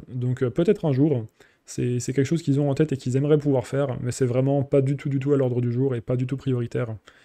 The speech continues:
Donc, euh, voilà, la question reste ouverte, mais pour l'instant rien n'est engagé en ce sens. La question a été posée également de savoir si toutes les features de Dofus Unity sont présentes sur la bêta. En gros, est-ce qu'on voit sur, est-ce que ce qu'on voit sur bêta, c'est vraiment exactement ce qu'on aura quand ça va sortir, ou est-ce qu'il y aura des choses en plus ?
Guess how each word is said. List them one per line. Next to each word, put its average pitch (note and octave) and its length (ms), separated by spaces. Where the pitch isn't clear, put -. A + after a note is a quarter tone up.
Donc, A2+ 320
euh, A2 180
voilà, A2 180
la A#2+ 80
question C#3 300
reste D3 220
ouverte, C#3+ 320
mais C3 100
pour C3 140
l'instant B2+ 260
rien C3 160
n'est C3 160
engagé B2 260
en B2 120
ce A#2+ 100
sens. - 340
La D3+ 120
question F3+ 360
a F3 60
été F3 100
posée F3 240
également F3 260
de F3 60
savoir E3+ 260
si D#3 120
toutes - 180
les F3 80
features D#3+ 500
de C3+ 80
Dofus D3+ 320
Unity D#3+ 300
sont D3 160
présentes D3 240
sur D3+ 140
la C3 80
bêta. C#3+ 500
En C3 80
gros, D3+ 180
est-ce - 120
qu'on D3 100
voit C#3+ 140
sur, C#3 340
est-ce C#3 120
que E3+ 60
ce D#3 80
qu'on D3 120
voit D3 100
sur C#3 160
bêta, C3 340
c'est D3+ 140
vraiment C3 260
exactement C#3 540
ce B2 80
qu'on C3+ 140
aura C3+ 240
quand B2 100
ça B2+ 100
va B2+ 120
sortir, D3+ 400
ou C3+ 60
est-ce B2 100
qu'il C3+ 80
y - 20
aura C3+ 80
des B2+ 80
choses B2 160
en A#2+ 80
plus ? D3 300